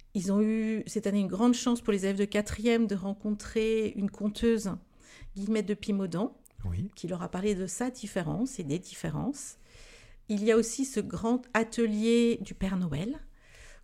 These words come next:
Speaker 1: où, euh, les élèves ont collecté des jouets et des jeux et des livres que nous trions, que nous emballons et qui sont donnés au Secours catholique
Speaker 2: Tout à fait.
Speaker 1: pour Noël.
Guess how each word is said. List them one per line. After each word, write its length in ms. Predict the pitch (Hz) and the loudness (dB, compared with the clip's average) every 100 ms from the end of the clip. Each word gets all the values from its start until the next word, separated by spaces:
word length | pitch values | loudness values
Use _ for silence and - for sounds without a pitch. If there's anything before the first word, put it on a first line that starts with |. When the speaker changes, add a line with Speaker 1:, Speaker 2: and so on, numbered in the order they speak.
| - | -6
Speaker 1:
où, 400 | 196 220 220 190 | -4 0 2 2
euh, 180 | 160 151 - | 2 0 -4
les 400 | - 165 175 185 | -6 -2 0 4
élèves 200 | 226 202 | 6 4
ont 80 | 165 | 0
collecté 520 | - 254 240 - 240 | 4 6 6 4 2
des 140 | 196 | 4
jouets 420 | 180 180 196 220 - - - - - | 2 2 2 2 0 -14 -20 -20 -12
et 100 | 180 | -8
des 140 | 156 170 | -6 -4
jeux 240 | 156 190 | -2 -2
et 60 | 165 | 0
des 140 | 135 | 0
livres 440 | 131 208 247 294 - - - - - - - | 0 0 2 0 -6 -16 -14 -14 -16 -20 -4
que 100 | 190 | -2
nous 140 | 190 | -2
trions, 680 | - 247 202 165 226 269 320 | 0 0 2 4 6 6 6
que 140 | - 202 | 2 -2
nous 220 | 143 156 | 0 4
emballons 480 | 294 214 156 180 - - _ - | 6 6 6 2 -2 -10 _ -14
et 60 | 165 | -14
qui 200 | - 196 | -12 -10
sont 300 | - 196 190 | -8 -6 -4
donnés 480 | 165 190 160 185 254 - | -4 -2 -2 -2 -4 -8
au 100 | 220 | -4
Secours 400 | 226 220 - 220 | -4 -4 -4 -4
catholique 640 | - 175 160 139 202 - 240 | -2 -2 0 0 -2 -6 -6
Speaker 2:
Tout 80 | - | -4
à 40 | |
fait. 140 | - - | -2 0
Speaker 1:
pour 80 | |
Noël. 340 | 208 139 151 | 0 0 -2